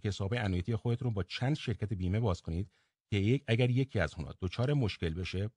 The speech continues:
بقیهٔ پول شما در شرکت‌های بیمهٔ دیگر امن باشه و با این روش ریسک خودتون رو پایین میارید.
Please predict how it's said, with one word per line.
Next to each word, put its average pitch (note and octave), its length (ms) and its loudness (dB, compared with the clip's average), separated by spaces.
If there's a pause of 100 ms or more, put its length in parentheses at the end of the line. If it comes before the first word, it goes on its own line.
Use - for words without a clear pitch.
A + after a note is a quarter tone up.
بقیهٔ G2+ 320 2
پول C#3 220 -4
شما G#2 280 -2
در G2 120 -2
شرکت‌های G2 480 -2
بیمهٔ F#2 320 0
دیگر F2 340 -2 (440)
امن B2 220 4
باشه A#2+ 240 0
و G2 100 2
با E2 140 -2
این C3 180 2
روش A2 360 0
ریسک A2 300 -2
خودتون F#2 340 -4
رو F2+ 60 -2
پایین F2+ 300 -2
میارید. C#2+ 260 -8